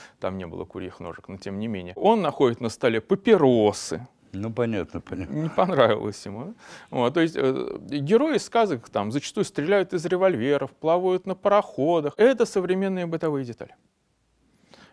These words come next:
Speaker 1: Где древняя деталь? Что и лежит в основе сказки? Ответ, э, сложен. Э, я могу предложить, э, некую свою догадку, что в основе сказки,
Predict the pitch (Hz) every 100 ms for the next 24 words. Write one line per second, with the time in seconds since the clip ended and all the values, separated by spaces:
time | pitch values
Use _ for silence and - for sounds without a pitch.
0 | _ 107 131 143 143 123 92 87 - -
1 | - _ _ _ _ _ _ _ _ _
2 | _ _ - - 151 147 131 143 - 127
3 | - 139 131 104 - _ _ _ _ -
4 | 73 - _ _ - 123 120 131 175 190
5 | 190 - 110 107 98 98 - 127 131 -
6 | - _ _ _ _ - - - 98 98
7 | 95 113 143 127 127 127 - 123 123 123
8 | 123 127 123 - _ _ _ _ - _
9 | _ - 113 117 127 117 127 - 170 202
10 | 117 135 131 113 - - 104 - - 120
11 | 123 - 185 143 - - 175 190 - 156
12 | 143